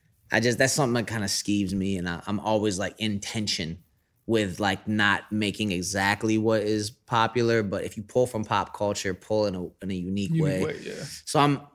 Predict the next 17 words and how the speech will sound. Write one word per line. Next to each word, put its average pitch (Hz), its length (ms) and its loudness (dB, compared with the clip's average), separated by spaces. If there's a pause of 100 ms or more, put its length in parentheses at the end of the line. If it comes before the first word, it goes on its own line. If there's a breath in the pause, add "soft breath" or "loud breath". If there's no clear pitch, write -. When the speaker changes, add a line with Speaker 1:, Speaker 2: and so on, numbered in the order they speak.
(140)
Speaker 1:
I'm 160 100 2
always 185 460 6
feeling 143 300 4
that - 180 0
tension 113 340 2
as 95 140 0
an 85 80 -4
artist. 92 420 -2
Like, 92 140 -4
I, 95 160 -6
I - 60 -4
really 110 320 2
wanna 104 240 2
be 95 180 0
my 92 140 -2
own 87 240 -4
person, 110 580 -2